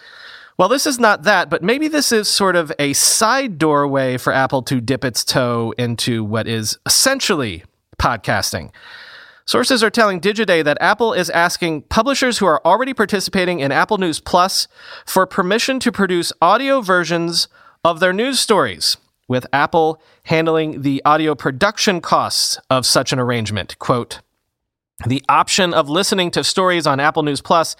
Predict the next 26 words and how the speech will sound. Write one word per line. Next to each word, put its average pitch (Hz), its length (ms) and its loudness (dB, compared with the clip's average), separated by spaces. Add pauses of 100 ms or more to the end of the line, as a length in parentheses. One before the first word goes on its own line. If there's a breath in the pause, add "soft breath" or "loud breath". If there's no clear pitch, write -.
(360 loud breath)
fits 202 200 2
into 220 180 2
a 170 80 4
recent 220 320 0
trend 180 240 2
of 170 100 0
publishers 165 480 0
offering 160 400 2
audio 214 280 4
versions 180 340 -2
of 160 80 2
their 147 100 0
stories 185 400 0
on 156 140 4
their 147 140 2
own 143 100 0
properties, 185 500 0 (400 loud breath)
such 120 220 0
as 117 100 -2
their 123 140 2
websites 135 520 0
or 127 100 0
within 123 300 -2
their 120 140 0
mobile 175 260 4
apps. 113 420 -2